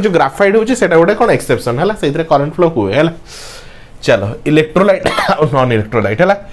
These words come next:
ତ ଇଲେକ୍ଟ୍ରୋଲାଇଟ୍ କାହାକୁ କୁହାଯାଏ? ଇଲେକ୍ଟ୍ରୋଲାଇଟ୍ ବୁଝିବା। ଏଇଟା ଆମେ ବୁଝିଥିଲୁ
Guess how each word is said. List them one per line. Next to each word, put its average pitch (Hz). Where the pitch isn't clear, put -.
ତ -
ଇଲେକ୍ଟ୍ରୋଲାଇଟ୍ 190
କାହାକୁ 190
କୁହାଯାଏ? 190
ଇଲେକ୍ଟ୍ରୋଲାଇଟ୍ 160
ବୁଝିବା। 113
ଏଇଟା 160
ଆମେ 190
ବୁଝିଥିଲୁ 202